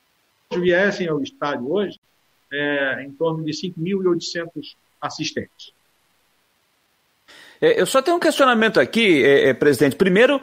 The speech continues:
Speaker 2: é reforçar um ponto que vo-,
Speaker 1: Ok.
Speaker 2: que, que o senhor tocou aí, é, reforçar um ponto que o senhor tocou, que eu acho que é muito importante e alguns torcedores, de repente, podem não se aperceber
Speaker 1: Sem dúvida.
Speaker 2: disso, né? De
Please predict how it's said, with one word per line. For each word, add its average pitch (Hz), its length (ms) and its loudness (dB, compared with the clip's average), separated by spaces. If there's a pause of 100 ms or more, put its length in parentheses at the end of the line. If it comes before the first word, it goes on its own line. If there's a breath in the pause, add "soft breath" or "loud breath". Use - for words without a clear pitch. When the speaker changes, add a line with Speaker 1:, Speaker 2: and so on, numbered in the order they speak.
(160 loud breath)
Speaker 2:
é 185 120 4
reforçar 214 640 2
um 226 60 0
ponto 208 280 -4
que 220 100 -6
vo-, 196 100 2
Speaker 1:
Ok. 190 120 2
Speaker 2:
que, 185 160 -2
que - 80 -8
o 180 60 -8
senhor 190 260 0
tocou 170 380 0
aí, 185 400 0 (200 soft breath)
é, 120 180 2
reforçar 175 480 -2
um 190 60 -2
ponto 190 220 -6
que 202 60 -6
o - 20 -4
senhor 185 200 0
tocou, 185 220 -2
que 202 60 -6
eu 208 40 -2
acho 196 100 -8
que - 60 -4
é 202 40 -2
muito 175 360 -6
importante 208 520 -4
e 226 40 0
alguns 208 220 -4
torcedores, 202 420 -2
de 202 60 -2
repente, 196 340 -4
podem 208 180 -4
não 202 100 -6
se 214 100 -4
aperceber 214 520 -2
Speaker 1:
Sem - 40 -6
dúvida. 196 160 -4
Speaker 2:
disso, - 140 -6
né? 160 160 -4 (440 soft breath)
De 139 840 -2